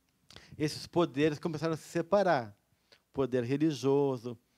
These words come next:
o poder aristocrático, o poder ligado à justiça, às leis e assim por diante. Mas, <clears throat> em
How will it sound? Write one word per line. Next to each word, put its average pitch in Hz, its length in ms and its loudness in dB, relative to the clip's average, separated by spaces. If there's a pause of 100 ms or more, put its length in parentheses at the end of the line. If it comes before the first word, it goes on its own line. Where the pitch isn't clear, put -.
(360)
o 123 80 -6
poder 127 640 2 (120)
aristocrático, 139 1120 4 (320)
o 127 80 -2
poder 131 540 4
ligado 131 560 0
à 147 120 0
justiça, 143 680 0
às 117 100 -8
leis 135 300 2
e 147 40 -2
assim 143 160 -4
por 151 180 -4
diante. 113 420 -2 (540)
Mas, 156 380 0 (200)
<clears throat> - 840 -14
em 170 420 2